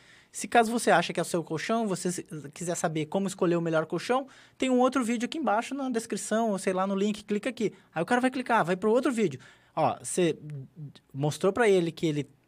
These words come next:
que ele tem um problema e que a solução pode ser um colchão.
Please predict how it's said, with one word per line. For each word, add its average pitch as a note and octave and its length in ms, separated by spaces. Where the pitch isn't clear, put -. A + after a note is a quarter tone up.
que - 120
ele D3 100
tem F3 140
um F#3 100
problema D3 540
e F#3+ 100
que F#3+ 100
a F3+ 40
solução A3 580
pode G3+ 240
ser G3 180
um G3+ 80
colchão. G3 480